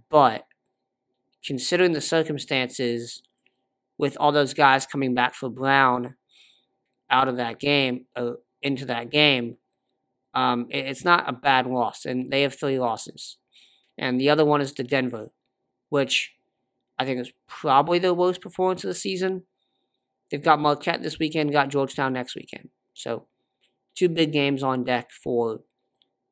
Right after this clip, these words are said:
the Wildcats in Big East play. And I, I mean, I, I, I do think, I, I do think, like, when you look at the Big, Big East right now, I do think Villanova is probably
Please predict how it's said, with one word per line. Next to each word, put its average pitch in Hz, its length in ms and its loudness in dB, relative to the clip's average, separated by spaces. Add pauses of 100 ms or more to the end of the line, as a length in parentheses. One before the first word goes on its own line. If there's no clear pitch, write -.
the 135 60 -6
Wildcats 127 760 2
in 117 360 -6 (760)
Big 147 200 2
East 131 340 -2
play. 123 320 2
And 123 140 -6
I, 120 140 -2
I 131 40 -4
mean, 143 200 0
I, 131 160 4
I, 139 320 4
I 156 40 4
do 170 340 4
think, 147 540 -4 (1080)
I, 135 180 4
I 135 40 2
do 160 320 4
think, 147 360 0
like, 131 240 -2 (640)
when 147 120 2
you 156 100 6
look 156 100 2
at 151 60 -4
the 143 60 0
Big, 139 320 -2 (120)
Big 143 180 2
East 147 280 -2
right 123 220 -2
now, 117 340 -6 (1800)
I 139 100 2
do 139 260 4
think 175 280 2
Villanova 139 460 4
is 123 180 -2
probably 135 880 2